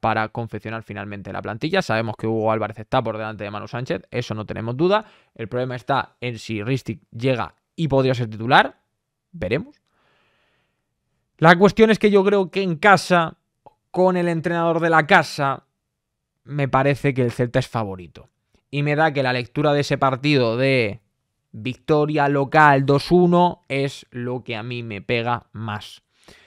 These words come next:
El Rayo, en la última jornada, no hay nada que decirle, consiguió un partido, una victoria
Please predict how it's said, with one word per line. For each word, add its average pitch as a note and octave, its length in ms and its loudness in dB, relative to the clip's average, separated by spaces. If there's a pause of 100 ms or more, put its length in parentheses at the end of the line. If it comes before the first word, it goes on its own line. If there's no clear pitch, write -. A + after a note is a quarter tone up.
(540)
El F3 160 2
Rayo, F3+ 600 4
en E3 120 6
la F#3+ 80 12
última A3+ 320 4
jornada, G3 760 2
no C#3+ 220 -6
hay F#3+ 100 0
nada G3 240 2
que E3 100 -2
decirle, C#3 560 -2
consiguió C#3+ 440 0
un F3 200 -2
partido, C#3+ 760 -2
una D3+ 260 0
victoria B2+ 440 -2